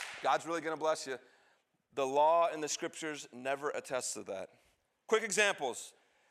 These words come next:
The firstborn male of a family's flock, they,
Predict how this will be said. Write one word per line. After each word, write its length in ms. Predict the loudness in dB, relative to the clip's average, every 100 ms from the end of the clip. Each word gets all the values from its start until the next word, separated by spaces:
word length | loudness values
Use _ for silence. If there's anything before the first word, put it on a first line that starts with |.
| _ _ _ 0
The 100 | 0
firstborn 680 | 4 2 2 2 4 4 4
male 400 | 4 6 6 4
of 120 | 2
a 80 | 2
family's 520 | 2 0 0 -4 -6
flock, 460 | -2 4 4 4 -4 -20 _ _ _ _ _ _
they, 520 | 4 6 6 2 -2